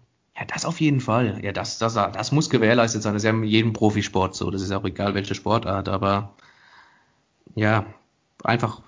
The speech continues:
ich bin gespannt, wie es läuft und hoffe einfach das Beste und dass es durchgezogen wird. Also nicht um jeden Preis natürlich, aber dass es läuft und, äh, dass wir wieder regelmäßig Eishockey dann sehen.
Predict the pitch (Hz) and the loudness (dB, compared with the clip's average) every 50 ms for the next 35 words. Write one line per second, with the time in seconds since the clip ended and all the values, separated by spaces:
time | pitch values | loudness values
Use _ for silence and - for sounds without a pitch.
0 | - - - 113 - 147 147 143 127 - - - 104 101 101 98 - - - - | -16 -12 -6 0 4 4 6 6 4 4 4 4 4 4 4 0 -6 -10 -8 -6
1 | 107 104 - 104 101 98 98 98 98 - 104 101 104 107 104 - 95 104 104 110 | -6 -4 -2 0 0 0 0 0 -2 -6 -6 -4 -4 -4 -4 -2 -2 -2 -2 -4
2 | 101 - 107 - - 123 131 127 - - 113 107 104 104 101 101 101 - _ - | -6 -8 -6 -4 0 0 0 0 -2 -4 -2 -2 -2 -2 -4 -6 -10 -12 _ -8
3 | 104 101 107 - - 123 123 120 123 120 - - 110 107 104 104 98 101 104 104 | -8 -8 -6 -4 0 0 0 0 -2 -6 -4 -4 -2 -2 -2 -2 0 0 0 0
4 | 101 98 101 - - - - - 101 98 92 65 104 113 110 113 110 107 107 104 | -2 -4 -6 -10 -16 -6 -4 -2 -2 -2 -2 -2 -2 -2 0 2 2 4 4 2
5 | 104 101 - 107 110 135 135 131 127 113 107 120 113 110 104 107 101 101 104 101 | 2 2 2 4 4 4 4 2 -2 -4 -4 -4 -4 -4 -4 -4 -4 -4 -2 -4
6 | 98 - 107 104 - 107 107 107 113 113 110 110 - 92 98 101 101 98 82 82 | -4 -6 -6 -4 -2 0 2 2 2 0 0 -2 -6 -8 -6 -6 -6 -6 -6 -6
7 | 95 92 95 98 - - 98 98 98 98 101 104 101 104 104 - 104 104 104 107 | -6 -6 -6 -6 -6 -4 -4 -4 -4 -4 -4 -6 -8 -8 -4 0 0 0 2 2
8 | 101 101 98 98 98 - - 95 104 101 107 - 101 90 95 95 90 - - 107 | 0 0 -2 -2 -4 -4 -4 -4 -2 -2 -2 -2 -2 -2 -2 -4 -6 -6 -8 -10
9 | 101 107 107 | -10 -10 -12